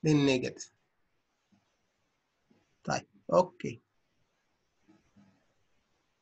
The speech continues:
يعني انا هنا اهو هعتبر ان هنا اهو البطاريات متوصلين، وهنا اهو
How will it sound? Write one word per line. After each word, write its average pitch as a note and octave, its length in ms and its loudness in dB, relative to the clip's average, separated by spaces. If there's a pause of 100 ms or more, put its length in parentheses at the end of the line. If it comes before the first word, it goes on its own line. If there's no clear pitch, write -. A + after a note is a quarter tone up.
(1500)
يعني D#3 200 8
انا E3+ 160 10
هنا D#3+ 240 6
اهو G3+ 260 6
هعتبر E3 460 8
ان D#3+ 180 6
هنا D#3+ 240 4
اهو G3+ 380 2
البطاريات D#3+ 560 4
متوصلين، F3 680 0 (520)
وهنا D#3+ 420 6
اهو F3 420 6